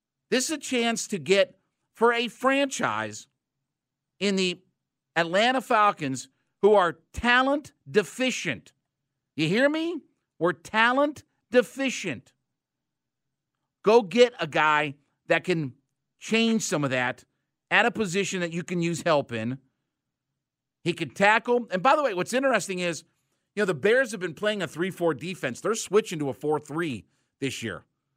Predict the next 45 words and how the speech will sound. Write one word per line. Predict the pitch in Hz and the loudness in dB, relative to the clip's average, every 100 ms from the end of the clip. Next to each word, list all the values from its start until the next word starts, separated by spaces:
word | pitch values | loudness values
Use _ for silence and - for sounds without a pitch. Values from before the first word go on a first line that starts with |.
| _ | _
So | - 208 | 0 0
he's | - | 0
played | - 220 262 285 | -4 2 4 2
in | 285 | -2
the | 262 | -2
same | - 202 202 | -2 -2 -4
kind | 196 202 | -2 -2
of | 196 | 0
style | 185 185 | 0 0
of | 165 | -2
defense. | 131 - 113 120 - _ _ _ _ _ _ _ - | -6 -6 -8 -8 -12 _ _ _ _ _ _ _ 0
Interesting | 240 294 269 220 165 | 2 4 2 -2 -2
thing, | 202 - | -2 0
too, | 269 277 | -2 0
is, | 196 - _ _ | -2 -4 _ _
you | - | 0
know, | 262 | 2
he's | 294 208 | 2 0
only | 196 233 208 | -2 -2 -2
listed | 180 214 214 | -2 0 0
at | 175 | 0
about | 151 160 - | 0 -2 0
seven | 190 185 | -2 -2
or | 180 165 | -2 -6
eight | 165 165 | -8 -4
pounds | 160 156 131 | -2 -2 -4
heavier | 123 185 170 127 120 120 _ _ _ _ | -2 -2 -2 -4 -4 -4 _ _ _ _
than | 151 156 | -2 0
what, | 147 156 151 160 | 2 2 0 -2
um, | 143 131 117 101 _ _ _ _ _ - | 0 0 -2 -6 _ _ _ _ _ -6
than | 151 156 | -4 2
what, | 160 - | 0 0
uh, | 147 135 120 | -2 -2 -2
Deion | 104 165 151 | -2 0 0
Jones | 131 147 147 113 | 2 0 0 -4
is. | 87 - _ _ | -14 -20 _ _
Same | 180 220 240 | -2 0 2
height, | 220 202 196 _ _ _ | 2 2 -4 _ _ _
about | - 156 | -2 -2
seven | - 190 185 | 2 0 0
or | 175 | -4
eight | 170 160 | -6 -2
pounds | 165 160 120 | 0 0 -4
health-, | 135 156 - - | -4 -4 -4 -4
or | 131 | -4